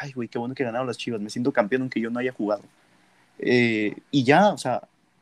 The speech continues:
y no, ¿dónde está tu, tu mentalidad <laughs> pendeja de ir a hacer eso, güey? ¿Qué te justifica que lo vayas a hacer, güey? Y como dice Kiko, o sea, ¿cuál es la justificación de hacerlo, güey? ¿En qué te va a ayudar, güey?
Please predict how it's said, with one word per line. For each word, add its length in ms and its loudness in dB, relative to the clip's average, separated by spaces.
y 80 0
no, 100 2
¿dónde 120 -4
está 120 -6
tu, 160 -10
tu 100 -12
mentalidad 440 0
<laughs> 100 0
pendeja 340 4
de 80 4
ir 80 6
a 40 6
hacer 220 0
eso, 280 0
güey? 220 -10
¿Qué 100 -2
te 100 0
justifica 400 -2
que 120 -6
lo 60 0
vayas 160 2
a 20 -6
hacer, 300 -2
güey? 120 -12
Y 100 -2
como 160 0
dice 140 0
Kiko, 220 -8
o 40 -10
sea, 160 -2
¿cuál 140 4
es 40 -2
la 60 0
justificación 600 -4
de 80 -2
hacerlo, 260 -2
güey? 100 -20
¿En 60 0
qué 80 6
te 100 4
va 80 8
a 20 6
ayudar, 340 4
güey? 160 -8